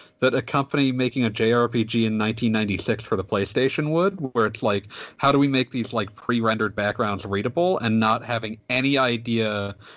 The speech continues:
the accretion of knowledge that happened over the P S one era about how to make pre-rendered backgrounds readable, and thus making entirely unreadable backgrounds. <laughs> It is a disaster trying to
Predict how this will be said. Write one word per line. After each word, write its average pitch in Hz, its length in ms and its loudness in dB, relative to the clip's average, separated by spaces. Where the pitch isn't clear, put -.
the 110 340 2
accretion 127 540 -2
of 113 100 -2
knowledge 110 380 0
that 107 160 2
happened 113 420 0
over 131 140 2
the 123 80 -4
P 127 120 0
S 120 140 0
one 123 140 0
era 139 260 2
about 110 240 -2
how 110 160 2
to 107 60 2
make 107 260 -2
pre-rendered 135 460 0
backgrounds 143 500 0
readable, 175 480 0
and 120 160 2
thus 127 180 0
making 123 520 0
entirely 127 800 0
unreadable 107 560 -2
backgrounds. 95 1080 -4
<laughs> - 40 -20
It 165 120 6
is 185 140 4
a - 140 0
disaster 127 840 0
trying 127 380 -2
to 123 380 0